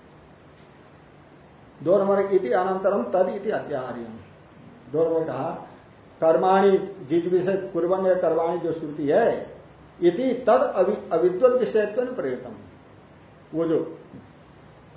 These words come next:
श्रुति कहा, वो अ-, अज्ञान के विषय में परिहार कर दिया, बोला। यहाँ तद के, इति शब्द के आगे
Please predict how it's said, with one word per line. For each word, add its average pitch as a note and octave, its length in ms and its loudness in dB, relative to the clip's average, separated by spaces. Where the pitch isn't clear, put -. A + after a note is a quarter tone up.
श्रुति D#3+ 260 -2
कहा, D#3+ 300 0
वो - 460 -2
अ-, - 20 0
अज्ञान E3+ 600 2
के F3 60 -2
विषय D#3 460 -2
में G#3+ 200 -12
परिहार C3+ 360 -2
कर C3 160 -8
दिया, B2+ 180 -6
बोला। A2+ 320 -14
यहाँ C3+ 220 -6
तद - 20 -2
के, - 420 0
इति E3 160 -4
शब्द E3+ 260 -4
के E3+ 80 -4
आगे D#3 260 -2